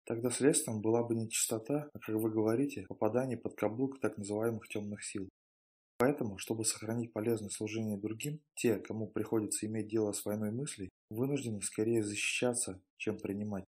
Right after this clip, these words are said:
Они не могут полностью принять то, что хотела бы дать группа Ориона, порабощение.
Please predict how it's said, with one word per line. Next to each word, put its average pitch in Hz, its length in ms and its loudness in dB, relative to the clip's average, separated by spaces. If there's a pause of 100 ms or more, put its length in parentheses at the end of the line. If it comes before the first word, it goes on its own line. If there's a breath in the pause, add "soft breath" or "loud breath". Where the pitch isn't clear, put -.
(680)
Они 120 220 0
не 127 80 -4
могут 139 320 0
полностью 117 460 2
принять 113 360 -2
то, 135 300 2
что - 180 -8
хотела 113 380 0
бы 104 140 0
дать 101 200 -2
группа 113 340 0
Ориона, 110 360 2 (220)
порабощение. 98 760 -4